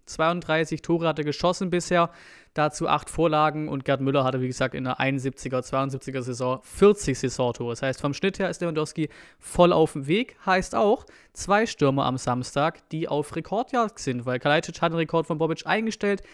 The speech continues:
könnten aber mit weiteren Treffern natürlich überholen. Mal sehen, ob das in München möglich sein wird für den Sascha. Sonst hat man so ein bisschen trotzdem das Gefühl, gerne den Vorbericht von gestern nochmal hören oder anschauen, keine Ahnung,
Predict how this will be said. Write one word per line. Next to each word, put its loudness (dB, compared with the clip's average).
könnten 0
aber 2
mit -2
weiteren 0
Treffern 2
natürlich -2
überholen. 4
Mal -4
sehen, -2
ob 0
das -4
in -2
München -2
möglich 2
sein 0
wird -2
für -2
den -4
Sascha. 0
Sonst 0
hat -2
man -2
so -2
ein -2
bisschen -2
trotzdem -4
das -6
Gefühl, -2
gerne 2
den 0
Vorbericht 0
von -2
gestern 0
nochmal 0
hören 0
oder 0
anschauen, 0
keine -8
Ahnung, -4